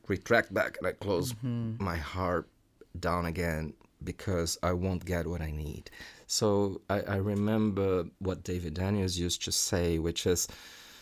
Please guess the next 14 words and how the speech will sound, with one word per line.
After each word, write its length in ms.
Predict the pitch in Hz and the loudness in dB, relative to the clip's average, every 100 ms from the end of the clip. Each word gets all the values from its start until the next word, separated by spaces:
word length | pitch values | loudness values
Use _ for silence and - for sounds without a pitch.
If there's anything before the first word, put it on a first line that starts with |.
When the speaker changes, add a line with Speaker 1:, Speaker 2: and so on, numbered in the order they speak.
| - - - 107 | -20 -20 -12 -4
Speaker 1:
um, 840 | 98 98 92 92 - - - 104 104 110 | 0 0 0 -2 -6 -10 -12 -12 -12 -6
you 160 | 107 | 0
know, 220 | 110 113 101 | 0 2 0
this 300 | 104 104 - | 2 0 2
belief 880 | 113 101 101 101 117 147 165 - 113 | 4 6 6 4 4 4 2 0 2
that 220 | 107 98 | 2 2
life 840 | 104 98 98 107 127 147 - - - | 2 2 4 4 4 2 -4 -14 -10
demands 540 | 101 95 95 101 101 - | -4 0 2 2 2 0
too 200 | - 131 | -2 0
much 380 | 135 139 139 104 | 2 2 0 0
and 160 | 92 | 0
gives 320 | 98 107 95 - | 2 2 0 -6
too 180 | - | -2
little. 360 | 95 87 80 | -2 -2 -4